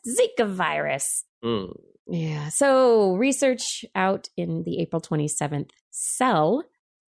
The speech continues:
Speaker 1: Hey, guess what? If you get infected with Zika virus, <gasps> it's gonna stick around in your lymph nodes and central nervous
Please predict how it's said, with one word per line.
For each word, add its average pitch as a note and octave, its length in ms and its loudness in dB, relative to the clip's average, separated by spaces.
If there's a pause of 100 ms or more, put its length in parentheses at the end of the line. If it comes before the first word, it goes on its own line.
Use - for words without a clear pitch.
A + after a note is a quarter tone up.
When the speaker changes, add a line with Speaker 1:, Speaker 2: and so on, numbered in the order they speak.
Speaker 1:
Hey, D#4+ 340 0
guess D#4 300 -4
what? F4+ 340 0
If G3+ 160 -2
you C4 60 0
get D#4+ 200 0
infected D4 440 0
with B3 100 0 (100)
Zika C4+ 280 0
virus, C5 500 0 (320)
<gasps> - 380 -8
it's - 140 -2
gonna A#4 180 0 (100)
stick A#4 460 0
around A4 640 4
in G#4 160 4
your G#4+ 200 2
lymph G#4 300 2
nodes G4 320 2
and F#4+ 180 4
central G#4 480 2
nervous G#4 500 4